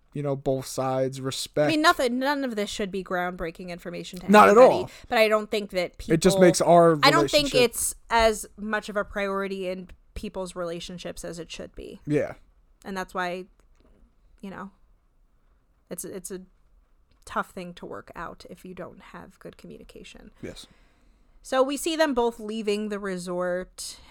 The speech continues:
Speaker 2: and, you know, he says in a talking head afterwards, I guess after he's calmed down, you know, "I'm, I'm not the dude she had it out with at the pool. You know, I'm the guy who she talked to in the pods."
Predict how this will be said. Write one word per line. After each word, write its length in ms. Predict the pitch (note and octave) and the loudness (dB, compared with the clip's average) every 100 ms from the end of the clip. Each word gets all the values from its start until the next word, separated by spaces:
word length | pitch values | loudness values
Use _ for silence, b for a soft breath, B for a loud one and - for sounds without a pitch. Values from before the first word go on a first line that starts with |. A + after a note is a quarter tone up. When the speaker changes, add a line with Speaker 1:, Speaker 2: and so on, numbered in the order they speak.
| _ | _
Speaker 2:
and, 600 | F#3 F3 E3+ F3 F3 F#3 - _ C5 _ _ _ _ _ _ - | -14 -12 -10 -12 -12 -16 -20 _ -20 _ _ _ _ _ _ -12
you 120 | G3 | -10
know, 260 | F3+ E3+ - _ _ _ | -6 -6 -8 _ _ _
he 220 | G#3+ C#4+ D4 | -10 -6 -4
says 340 | - B3 A#3 | -2 -2 -2
in 60 | A3 | -6
a 60 | |
talking 360 | G3 G#3 G3 G3 | -4 -4 -4 -8
head 180 | F#3+ F3+ | -10 -10
afterwards, 500 | F3+ F3+ F#3+ F3+ F3+ | -10 -10 -8 -8 -6
I 60 | |
guess 240 | E3+ F3 - F3 | -8 -10 -12 -16
after 300 | F3 F#3+ F3 | -16 -14 -14
he's 160 | F3 | -14
calmed 320 | - F#3 E3+ | -12 -12 -10
down, 420 | F#3 G3 F#3 F3 - b b b | -10 -6 -6 -6 -10 b b b
you 80 | F#3+ | -8
know, 100 | - | -2
"I'm, 360 | G3 G3 G3 F#3+ | -2 -2 -4 -8
I'm 140 | G3+ G#3 | -6 -2
not 180 | G3+ | -2
the 60 | G3+ | -4
dude 180 | G3 F3+ | -6 -6
she 140 | G3 | -8
had 160 | F#3 F#3 | -8 -6
it 80 | F#3 | -6
out 120 | E3+ | -6
with 140 | F3+ | -8
at 80 | F3+ | -12
the 80 | F3+ | -14
pool. 680 | - F3+ F3 F#3 F3+ - - | -12 -8 -6 -6 -8 -12 -16
You 140 | F#3+ F#3 | -12 -8
know, 80 | |
I'm 300 | D#3 F#3 F#3 | -6 -6 -8
the 80 | F3+ | -10
guy 180 | F3 E3 | -8 -8
who 140 | E3+ | -10
she 160 | F3 F#3 | -14 -14
talked 320 | - - - | -12 -12 -12
to 160 | - - | -14 -14
in 80 | - | -14
the 80 | |
pods." 640 | - D#3+ A#2+ - F#3+ - | -12 -10 -10 -12 -18 -20